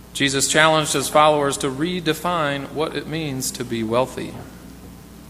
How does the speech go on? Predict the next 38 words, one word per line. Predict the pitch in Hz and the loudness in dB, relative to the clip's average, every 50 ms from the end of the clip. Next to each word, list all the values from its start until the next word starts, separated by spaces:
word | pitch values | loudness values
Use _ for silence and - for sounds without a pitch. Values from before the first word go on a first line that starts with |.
| - - - - - - - - - - - - - - - | -20 -20 -20 -20 -20 -20 -20 -20 -20 -20 -20 -20 -16 -14 -14
In | 113 | -4
First | - 143 143 131 - | 0 0 2 2 2
Timothy, | - 165 165 156 147 156 151 147 | 2 2 2 2 2 2 0 0
we're | 143 139 135 135 | 2 2 2 2
reminded | 135 135 143 147 151 151 151 143 131 | 2 2 4 4 4 4 2 0 -2
that | 135 - - | -4 -4 -4
a | 127 | -6
devout | 123 127 123 123 131 147 165 170 - - 139 | -4 -4 -2 2 4 4 4 4 0 -2 0
life | 131 127 127 131 123 - - - | 2 2 2 0 -4 -8 -4 0
does | 127 135 151 151 143 | 2 2 2 2 0
bring | - 139 143 143 139 135 | -2 -2 -2 -2 -2 0
wealth, | 131 135 131 110 - - - - - - - - - - - - - - - - - - - | 0 2 0 0 -2 -6 -14 -18 -18 -18 -18 -18 -18 -18 -18 -20 -20 -20 -20 -20 -20 -16 -8
but | - 120 | -6 -6
it's | 117 117 - - | -4 -4 -4 -4
the | - 123 | -4 -4
rich | 120 127 139 135 - - | -2 -2 -2 -2 -2 -4
simplicity | - 139 131 127 - - 170 160 - 151 143 139 135 131 131 - | -2 -2 -4 -4 -4 -4 -2 -2 -2 -4 -4 -6 -6 -6 -6 -6
of | - 120 113 123 | -8 -8 -6 -4
being | 127 127 127 127 123 | -4 -4 -2 -4 -4
yourself | 123 120 113 - - - 156 160 151 147 - - - - - | -4 -4 -4 -4 -4 -2 -2 -2 -2 -4 -6 -12 -18 -14 -12
before | - 117 - - 117 113 | -12 -10 -8 -8 -8 -6
God. | 110 113 120 117 107 104 101 104 - - - - - - - - - - - - - - - - - - - - - - - - - - - - - - - - - - - - - - - - | -2 -2 0 0 -2 -4 -6 -10 -14 -16 -18 -20 -20 -20 -20 -20 -20 -20 -20 -20 -20 -20 -20 -20 -20 -20 -20 -20 -20 -20 -20 -20 -20 -20 -20 -20 -20 -20 -20 -20 -20 -20 -20 -20 -20 -20 -18 -12
So | - - 143 | -4 0 0
in | 147 156 | 2 4
order | 160 175 175 175 | 6 6 6 6
to | 170 - 160 | 4 2 -2
become | 147 151 143 - 175 185 185 180 175 175 | -2 -2 -2 0 0 2 4 4 2 0
a | 170 - - - | 0 -2 -2 -4
people | - 175 208 208 190 196 185 165 | -2 -6 -6 -4 -2 0 0 2
of | 151 139 | 0 0
generosity | 139 156 160 151 151 156 165 170 170 - 156 147 147 143 | 0 0 0 2 4 4 4 4 2 0 -4 -4 -4 -4
in | 135 135 | -4 -2
which | 135 131 131 - | -4 -4 -4 -6
Christ | - - 165 160 156 - - - | -4 -2 -2 -2 -2 -4 -6 -8
calls | - 175 180 190 185 165 | -4 -2 -2 -2 -2 -2
us | 139 123 | -6 -6
to | - - 120 | -6 -8 -8
be, | 117 110 110 107 107 107 | -6 -4 -4 -4 -6 -8